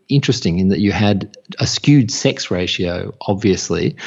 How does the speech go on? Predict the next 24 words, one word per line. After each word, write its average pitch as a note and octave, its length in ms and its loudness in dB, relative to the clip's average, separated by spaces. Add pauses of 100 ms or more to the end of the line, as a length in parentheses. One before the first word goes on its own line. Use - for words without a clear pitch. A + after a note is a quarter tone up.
(300)
but A2+ 160 2
you A#2+ 120 4
also B2+ 220 2
had G#2 340 0
a - 40 -8
reputation G#2+ 720 -2
in C#3 180 2
the C3 80 4
county F2+ 520 -4
that F#2 280 -2
the G#2 80 0
women G#2+ 520 4
were G2 220 -2
extremely, G2+ 880 0
uh, F#2+ 140 0
or A2 160 2
very A2 180 4
much G2 220 0
in G2+ 160 -2
demand G2 580 0
on F#2+ 220 -4
the F#2+ 80 0
marriage G2 360 2
market. F2+ 480 -6